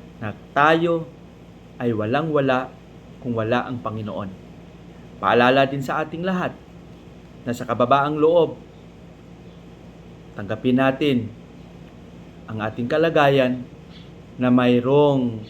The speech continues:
pananalig, pagtitiwala sa Panginoon na siyang naglikha sa ating lahat at nag-alay ng buhay para sa ating kaligtasan. Na mula tayo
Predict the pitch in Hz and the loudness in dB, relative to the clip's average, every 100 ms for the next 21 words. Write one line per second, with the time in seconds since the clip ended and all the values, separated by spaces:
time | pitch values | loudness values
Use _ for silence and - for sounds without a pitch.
0 | - 113 117 131 139 135 127 123 - - | -10 -6 -2 2 2 2 0 -2 -10 -20
1 | - - - - - - - - - 110 | -20 -20 -20 -20 -20 -20 -20 -20 -12 -12
2 | - 139 147 131 123 123 117 - - - | -10 -6 2 2 4 0 -4 -12 -20 -18
3 | - - 117 113 110 113 110 110 - - | -12 -8 -6 -6 -6 -6 -8 -12 -18 -20
4 | - - - - 135 131 156 139 127 120 | -20 -20 -12 -2 -2 2 2 4 2 -2
5 | 113 - - - - - - - - - | -6 -16 -20 -20 -20 -20 -20 -20 -20 -20
6 | - - - 120 107 110 - 123 202 - | -20 -20 -12 -10 -8 -10 -8 -2 -2 -2
7 | - - - 117 123 120 110 117 185 185 | -10 -14 -6 -6 -4 -4 -2 -2 -2 -4
8 | - - - - 143 139 127 123 156 190 | -16 -20 -20 -12 -10 -4 -4 0 0 0
9 | 220 220 208 185 170 151 151 143 - - | -2 -4 -2 0 0 0 -2 -6 -12 -20
10 | - - - - 143 135 123 107 117 107 | -20 -20 -20 0 2 2 -2 -6 -6 -10
11 | 104 104 95 - 95 - 90 - - - | -12 -12 -12 -14 -14 -14 -18 -20 -20 -20
12 | - - - - - - - - - - | -20 -20 -20 -20 -20 -20 -20 -20 -20 -20
13 | - - - - - - - - - - | -20 -20 -20 -20 -20 -20 -20 -20 -20 -20
14 | - - 110 101 110 147 165 185 190 196 | -20 -12 -8 -2 2 2 2 0 2 0
15 | 190 | -2